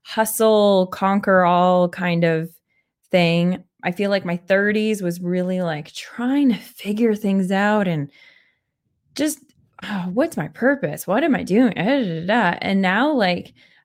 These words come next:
I mean, <laughs> I'm only five or six days into it, but I already feel like my forties is just like, "You know what? This is where you're at.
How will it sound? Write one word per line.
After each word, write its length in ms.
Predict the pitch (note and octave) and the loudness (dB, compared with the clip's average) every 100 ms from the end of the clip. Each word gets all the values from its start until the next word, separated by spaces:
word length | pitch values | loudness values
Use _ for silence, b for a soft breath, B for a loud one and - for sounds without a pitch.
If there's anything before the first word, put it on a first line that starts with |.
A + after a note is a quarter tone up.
| - | -2
I 60 | |
mean, 180 | A3+ B3 | 4 4
<laughs> 0 | |
I'm 140 | F#3 E3 B3 | 2 0 4
only 440 | D4 D4 G#3+ - _ _ _ | 6 4 2 -6 _ _ _
five 160 | - G#3+ | -10 -6
or 80 | A3 | -6
six 240 | F#3 F#3+ | -6 -8
days 240 | - E3 F3+ | -6 -4 -2
into 320 | G3+ G3+ E3 | -2 -2 -2
it, 220 | D3+ E3+ B B B B B | -2 -4 B B B B B
but 100 | - | -2
I 100 | D4+ | 2
already 180 | D#4 G4+ | 4 2
feel 180 | G4 F#4+ | 2 2
like 120 | F#4+ | 2
my 120 | F4 C4+ | 0 0
forties 440 | B3 C#4+ F4 B3+ | 2 4 4 0
is 160 | F#3+ F3+ | -2 -4
just 220 | G3 - | -8 -4
like, 320 | G#3+ G3+ - _ _ _ | -2 -2 -8 _ _ _
"You 100 | A3 | 0
know 120 | F4+ | 2
what? 380 | C#4 F4 A4 - | 2 0 0 -4
This 120 | A#3+ | -6
is 100 | D#4 | -4
where 160 | F4+ F#4 | -2 0
you're 280 | E4 G#3+ - | 2 0 -2
at. 480 | D#3 E3 C4 F#4+ - | -2 -2 -2 -4 -8